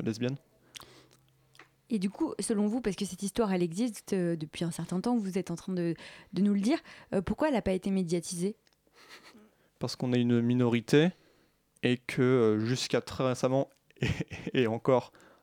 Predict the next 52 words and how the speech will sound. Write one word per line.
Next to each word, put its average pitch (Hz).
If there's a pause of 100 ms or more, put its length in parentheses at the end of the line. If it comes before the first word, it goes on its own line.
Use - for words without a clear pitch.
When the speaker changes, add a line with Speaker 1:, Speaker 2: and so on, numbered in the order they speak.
(260)
Speaker 1:
on 123
pourrait 120
dire 123
actuellement, 131 (600)
l'État, 123 (920)
enfin, 131
la, 113
la 117
recherche, 120
en -
fait, -
la, 110
la, 113 (160)
pour 131
faire 127
de -
la 123
recherche, - (340)
il -
faut -
de 117
la 120
thune, 160 (600)
il 139
faut 127
des 120
structures, - (520)
il 135
faut 131
des 123
archives. 131 (580)
Et 127
tout -
ça, 147
dans 143
les 123
pays 123
on, 120 (120)
dans 117
lesquels 117
on 120
est, 135
comme 120
en 117
France, - (720)
il -
faut, 120
faut -
avoir 120
l'aide 135
de 127
l'État. 120